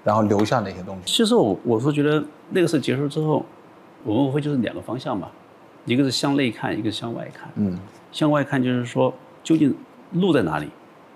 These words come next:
Speaker 1: 嗯。
Speaker 2: 当时我们也，也不是这么绝望啊。裁完人，
Speaker 1: 你手里还有钱。
Speaker 2: 裁完人，我们手里还有接近四，接近四个多亿
Speaker 1: 嗯。
Speaker 2: 现金呢。
Speaker 1: 对，是。对。
Speaker 2: <laughs> 就，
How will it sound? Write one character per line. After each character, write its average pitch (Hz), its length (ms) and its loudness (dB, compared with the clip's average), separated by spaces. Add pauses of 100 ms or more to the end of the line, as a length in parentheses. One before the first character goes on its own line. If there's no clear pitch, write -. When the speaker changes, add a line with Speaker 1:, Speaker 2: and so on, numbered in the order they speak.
(340)
Speaker 1:
嗯。 160 60 -4
Speaker 2:
当 180 100 2
时 185 120 0
我 120 160 4
们 73 120 0
也， - 260 -6
也 98 60 -8
不 104 100 -6
是 139 120 -6
这 131 60 -4
么 143 140 0
绝 - 200 -10
望 110 260 0
啊。 90 100 -10 (520)
裁 - 160 -2
完 151 120 2
人， 143 80 0
Speaker 1:
你 - 20 2
手 143 100 4
里 - 60 2
还 151 60 2
有 156 100 4
钱。 - 200 -6
Speaker 2:
裁 - 180 -2
完 190 60 0
人， 208 60 0
我 190 60 0
们 180 80 -4
手 208 120 -4
里 226 60 -2
还 - 120 -4
有 180 60 2
接 196 120 -4
近 196 80 -4
四， - 160 -8 (480)
接 196 140 -2
近 185 80 4
四 - 200 -2
个 175 80 -2
多 185 120 0
亿 143 200 0 (160)
Speaker 1:
嗯。 98 260 -2
Speaker 2:
现 147 180 2
金 139 180 2
呢。 190 120 0 (220)
Speaker 1:
对， 214 180 4
是。 - 840 0
对。 - 0 -
Speaker 2:
<laughs> 117 120 0
就， 104 80 -8